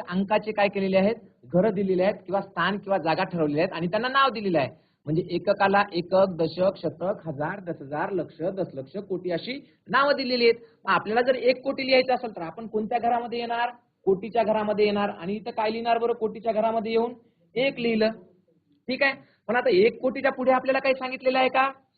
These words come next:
काहीच सांगितलेलं नाही. आपल्याला फक्त सांगितलं की एक कोटी लिहून दाखवा. मग एक कोटी कसं? कोटीच्या ठिकाणी आपण एक लिहिला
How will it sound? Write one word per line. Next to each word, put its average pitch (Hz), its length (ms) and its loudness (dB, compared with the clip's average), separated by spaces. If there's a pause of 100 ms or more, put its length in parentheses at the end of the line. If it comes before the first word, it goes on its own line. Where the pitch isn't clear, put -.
(200)
काहीच 294 200 4
सांगितलेलं 262 540 2
नाही. 220 160 2 (200)
आपल्याला 240 380 0
फक्त 262 160 -2
सांगितलं 247 360 -4
की 226 220 -8
एक 262 260 0
कोटी 247 280 0
लिहून 226 220 2
दाखवा. 165 340 0 (440)
मग 170 140 2
एक 233 180 4
कोटी 262 220 -2
कसं? 254 280 2 (240)
कोटीच्या 214 340 0
ठिकाणी 247 320 -4
आपण 233 240 -2
एक 233 200 -2
लिहिला 214 340 4